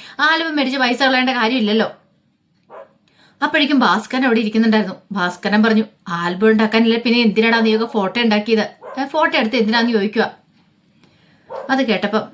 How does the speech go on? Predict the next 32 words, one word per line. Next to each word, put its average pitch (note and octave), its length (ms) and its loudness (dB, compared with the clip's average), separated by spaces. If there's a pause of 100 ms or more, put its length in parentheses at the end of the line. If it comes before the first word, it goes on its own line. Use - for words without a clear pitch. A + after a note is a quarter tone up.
സുഭാഷ് F3 420 -4
പറഞ്ഞു, G3+ 220 -4
"അച്ഛാ, F#3+ 200 -4 (100)
അച്ഛനൊന്നും B3+ 420 2
മിണ്ടായിരിക്കെ. G#3 680 0 (960)
തൽക്കാലത്തേക്ക് C#4+ 520 0
ഇപ്പൊ A3 140 0
ഫോട്ടോസും G#3+ 480 -2
കാര്യങ്ങളൊന്നും G#3+ 400 2
വേണ്ട. F#3 240 -2 (280)
വേണമെങ്കിൽ F3 380 -4
ആൽബം F3+ 340 0
വേണ്ടുന്ന F#3+ 300 -4
സമയത്ത് G3 320 -2
ഞങ്ങൾ G3+ 180 0
പറഞ്ഞോളാം. F#3+ 500 0 (1000)
അപ്പൊ E4 180 0
തന്നാ A3+ 300 2
മതി" A3 160 0
എന്ന് A3 160 2
പറഞ്ഞു. F#3+ 240 -4 (200)
"ഉം, G#3 220 0 (220)
ശരിയെന്നും" G3 340 0
പറഞ്ഞ് G#3 300 0
അവനങ്ങോട്ട് G3 400 -2
പോയി. F#3 180 -4 (600)
ആ F3 100 -6
സമയത്ത് F#3+ 360 -4
സുഭാഷ് G3 440 -2
അകത്തേക്ക് F#3 380 -4
കയറി G#3+ 120 4
പോയി. G3 280 -2